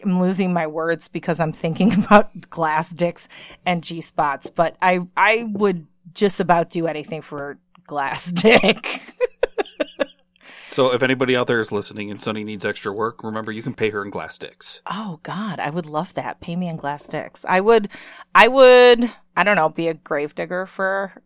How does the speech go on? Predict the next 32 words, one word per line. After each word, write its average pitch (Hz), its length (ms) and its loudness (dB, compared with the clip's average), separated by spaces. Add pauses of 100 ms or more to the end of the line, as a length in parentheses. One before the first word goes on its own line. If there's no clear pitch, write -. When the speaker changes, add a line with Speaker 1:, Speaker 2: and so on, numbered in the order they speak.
Speaker 1:
glass 202 340 -4
dicks, - 540 -10 (240)
right? 170 160 -6
Speaker 2:
What, 240 160 -8
what 113 160 -10
would 104 160 -10
you 98 80 -12
do 113 180 -8
for 107 140 -8
the 90 80 -10
glass 87 320 -10
dick? - 300 -14
Speaker 1:
What 160 260 -2
would 190 100 4
I 190 120 2
do 160 280 -6
for - 140 -10
the 190 100 -4
glass 151 400 -4
dick? 170 320 -4
Are - 60 -8
you 160 100 -8
ready? 180 380 -4 (280)
<clears throat> 254 920 2 (320)
I'd 214 240 4
do 247 160 0
something 202 720 2
drastic 180 560 -2
for 214 120 -2
the 175 100 0
glass 160 400 -2
dick. 180 440 0